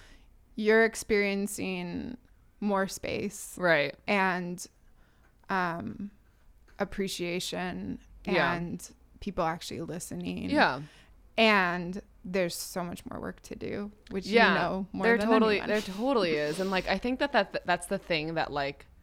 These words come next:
Speaker 2: is such the danger when it's, like, when we're empowering, like, just because, like, we're empowering B I P O C folks, it doesn't mean that, like, the other, other folks need to be disempowered. Like, this is all about, this is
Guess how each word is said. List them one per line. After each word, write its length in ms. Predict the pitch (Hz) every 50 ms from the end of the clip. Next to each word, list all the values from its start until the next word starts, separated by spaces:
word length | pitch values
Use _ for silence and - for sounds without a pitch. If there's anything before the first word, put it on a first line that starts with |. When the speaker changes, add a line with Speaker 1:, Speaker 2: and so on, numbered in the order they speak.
| - - - - - - - - - - - -
Speaker 2:
is 100 | 180 185 -
such 360 | - - 190 165 160 - -
the 120 | 175 170
danger 560 | 151 143 135 123 135 147 147 156 156 156 156
when 120 | 156 156 143
it's, 160 | 143 147 -
like, 160 | 156 147 156
when 140 | 165 165 165
we're 120 | 170 170 170
empowering, 1000 | 165 160 160 - - 170 165 160 160 160 156 156 151 151 151 151 151 156 160 - - - - - - - -
like, 160 | - 196 -
just 180 | 220 220 -
because, 380 | - 294 277 294 302 294 262 233
like, 320 | 254 233 202 185 - - - - - - - - - - - 170
we're 140 | 190 196
empowering 640 | 196 175 170 - - - 147 143 143 147 156 160 160
B 80 | 156 139
I 180 | 127 135 151 151 - - - - -
P 140 | - 165
O 60 | 160 156
C 200 | - - - 139
folks, 420 | 147 - - - - 131 160 - -
it 20 |
doesn't 240 | 165 175 170 226 214
mean 140 | 226 233 226
that, 160 | 214 - - - -
like, 240 | 156 147 139 - - - - - - - - - - - - - - - - - - - - - - - -
the 120 | 170 180 -
other, 320 | 165 165 165 165 170 170 165 -
other 200 | 170 175 180 185
folks 240 | 175 - 170 - -
need 120 | 175 151
to 40 | 160
be 120 | 151 160
disempowered. 880 | 147 - 143 139 139 - 139 120 135 - - - - 143 139 135 - - - 160
Like, 120 | 175 175
this 60 | 180 226
is 80 | 226
all 200 | - 160 165 165 175
about, 340 | 156 156 151 147 - - - - _ _ -
this 120 | - 185
is 80 | 247